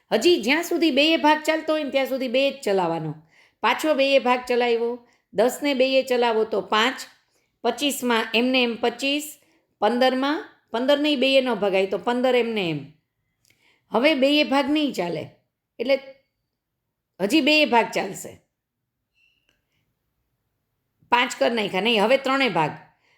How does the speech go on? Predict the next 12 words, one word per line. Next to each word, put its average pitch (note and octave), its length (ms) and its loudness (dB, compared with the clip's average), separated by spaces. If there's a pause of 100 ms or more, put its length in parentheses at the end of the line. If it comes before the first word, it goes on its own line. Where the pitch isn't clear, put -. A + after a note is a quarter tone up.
(160)
ત્રણે D4+ 260 2
ભાગ A#3 260 2
ચલાવ્યો. G3 520 0 (1300)
પાંચમાં C#4+ 600 0
ત્રણે C#4 260 0
ભાગ B3+ 240 2
ન D4 180 0
ચાલે E3+ 360 -2
તો C4+ 180 2
પાંચ E4+ 380 2 (120)
એમને G3+ 420 -2
એમ, A#3 140 -6